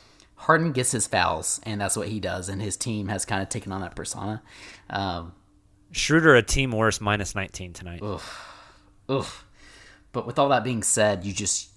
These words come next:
Speaker 1: you have to make a point to feed Steven, because when you give him the ball, he'll make something happen. Um,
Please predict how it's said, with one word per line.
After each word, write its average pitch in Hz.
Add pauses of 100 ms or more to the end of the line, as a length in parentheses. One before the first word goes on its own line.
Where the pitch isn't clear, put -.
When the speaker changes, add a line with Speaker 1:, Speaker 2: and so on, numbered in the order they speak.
Speaker 1:
you 117
have 151
to 156
make 139
a -
point -
to -
feed 104
Steven, 87
because 107
when 104
you 104
give 180
him 143
the 90
ball, 90
he'll 117
make 98
something -
happen. - (460)
Um, 87